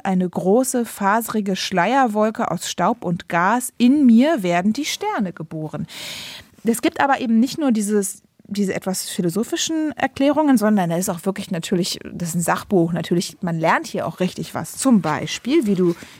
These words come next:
hier siehst, Anja, etwas, wo wir gerade beim Thema Nebel sind. Die Nebel, also viele Nebel sind nach ihrer Form benannt.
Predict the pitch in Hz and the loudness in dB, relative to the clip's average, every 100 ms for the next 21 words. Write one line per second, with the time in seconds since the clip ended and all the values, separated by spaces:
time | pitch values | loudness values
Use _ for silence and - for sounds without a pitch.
0 | - - 190 165 160 156 - - 208 233 | -16 -4 0 0 -2 -6 -8 -4 0 0
1 | 277 370 - - - - _ _ 202 196 | 0 -2 -6 -18 -20 -20 _ _ -2 0
2 | 190 - 190 208 208 202 196 180 - 202 | 0 0 2 4 4 2 0 0 0 2
3 | 190 170 165 170 190 254 254 254 320 539 | 4 4 2 2 4 2 2 2 0 -4
4 | - - - - _ - 180 165 185 247 | -8 -20 -20 -20 _ 0 2 4 4 4
5 | 294 359 392 403 - _ _ - 180 180 | 4 4 4 2 -2 _ _ -4 -2 -2
6 | - 370 349 214 233 302 339 220 240 302 | 2 4 6 6 4 4 2 4 2 2
7 | 247 240 226 214 214 - 254 277 277 196 | 0 2 2 2 0 2 4 6 6 4
8 | 175 156 131 135 - | 2 0 -4 -6 -12